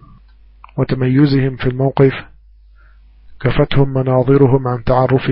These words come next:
أديانهم. ومن قال هذا فيحتمل أن يقول إن الأمر يوم القيامة يكون بخلاف ما هو كائن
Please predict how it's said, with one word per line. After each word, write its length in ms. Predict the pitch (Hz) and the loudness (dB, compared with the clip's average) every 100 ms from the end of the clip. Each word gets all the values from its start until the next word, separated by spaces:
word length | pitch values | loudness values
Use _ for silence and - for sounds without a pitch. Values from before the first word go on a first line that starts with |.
| 127 - | -2 -2
أديانهم. 760 | 120 127 139 143 135 135 127 | 0 4 4 4 2 0 -2
ومن 600 | 123 - 139 127 123 120 - | -6 0 0 0 -6 -4 4
قال 440 | 135 131 123 143 - - - - - | 6 6 2 -2 -10 -10 -10 -14 -10
هذا 500 | - 143 135 139 143 | 0 2 4 4 2
فيحتمل 760 | - 135 113 - 143 139 131 120 - - - - | -2 -2 0 0 2 4 4 2 -8 -20 -6 -2
أن 80 | |
يقول 800 | 131 127 120 - 143 139 139 135 - - - - - - - - - - - | 0 -2 -4 2 4 6 6 4 -4 -14 -20 -20 -20 -20 -20 -20 -20 -20 -4
إن 160 | 139 139 | -2 2
الأمر 400 | 131 147 151 131 | 0 2 4 4
يوم 160 | 135 135 | 4 2
القيامة 500 | 127 - 143 135 127 | 0 0 2 0 0
يكون 340 | 131 127 143 | 2 4 4
بخلاف 680 | 135 131 123 139 135 147 143 | 2 0 0 2 4 4 2
ما 200 | 139 135 | -2 2
هو 220 | 139 139 | 6 6
كائن 600 | - 143 139 151 135 131 | 6 4 4 2 -2 -4